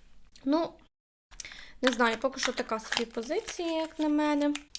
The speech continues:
Номер чотирнадцять. Давайте подивимось.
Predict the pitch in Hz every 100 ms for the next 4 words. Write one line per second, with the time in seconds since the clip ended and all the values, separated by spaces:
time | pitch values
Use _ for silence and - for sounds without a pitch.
0 | - - - - - 277 392 403 381 -
1 | - 320 359 359 339 311 302 254 240 233
2 | - - - 427 523 - - 247 247 -
3 | 247 254 240 240 254 277 370 523 -